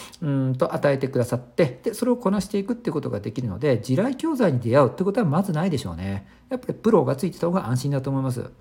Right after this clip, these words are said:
はい。で、えーと、なかなかそういうわけにもいかないんだよ。自分で何とかしなくちゃいけないんだよっていう方であるならば、あれですよね。うん。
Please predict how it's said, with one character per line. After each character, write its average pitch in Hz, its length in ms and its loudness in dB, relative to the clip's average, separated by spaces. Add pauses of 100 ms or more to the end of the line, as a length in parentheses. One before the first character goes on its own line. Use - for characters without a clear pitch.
(200)
は 101 240 -8
い。 87 80 -8 (800)
で、 220 220 6
え 165 360 8
ー - 80 -4
と、 107 2000 2 (1000)
な 135 140 2
か 120 60 4
な 127 80 4
か 127 60 2
そ - 140 4
う 156 60 6
い - 20 6
う 196 40 6
わ 208 60 6
け 208 80 0
に 185 60 4
も 143 80 4
い 120 60 4
か 156 120 2
な 220 120 6
い 233 40 6
ん 202 40 6
だ 170 80 6
よ。 113 140 6
自 123 180 0
分 165 100 2
で 185 80 6
何 220 160 6
と 226 80 0
か 180 80 4
し - 100 -2
な 208 80 2
く 208 60 -4
ち - 80 -4
ゃ 160 60 2
い - 20 -2
け 160 80 2
な 214 80 2
い 220 60 4
ん - 20 4
だ 185 80 4
よ 135 120 4
っ - 20 -2
て 131 180 -4
い 254 60 4
う 254 40 -2
方 269 220 0
で 170 160 -2
あ 196 100 4
る 190 160 0
な 147 140 0
ら 123 240 -4
ば、 127 760 4 (760)
あ - 100 -16
れ 82 60 -14
で 82 120 -12
す 80 100 -4
よ 73 60 -2
ね。 98 500 -4
う - 60 -8
ん。 92 500 -6